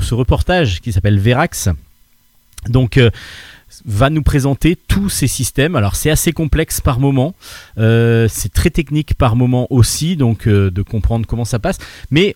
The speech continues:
on va comprendre assez vite que, ben, on utilise, enfin les gouvernements en tout cas utilisent, euh, pas mal de choses. Ça peut être des écoutes évidemment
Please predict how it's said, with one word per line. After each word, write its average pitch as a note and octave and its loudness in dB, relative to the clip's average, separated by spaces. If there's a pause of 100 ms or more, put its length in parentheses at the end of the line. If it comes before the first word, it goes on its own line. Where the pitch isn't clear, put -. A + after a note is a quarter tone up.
on C3 0
va A#2+ 2
comprendre C3 -4
assez - 0
vite - -6
que, E3 0
ben, A2+ -2
on G#2+ 0
utilise, A#2+ 0 (360)
enfin E2 -4
les A2+ -2
gouvernements A2+ 0
en G#2 -4
tout - -8
cas B2+ 2
utilisent, B2+ 2 (1120)
euh, A#2 4
pas B2+ 4
mal C3 2
de A2+ 2
choses. D3+ 2
Ça A2 -4
peut A2+ -2
être A2 0
des G2 0
écoutes - -4
évidemment G#2 0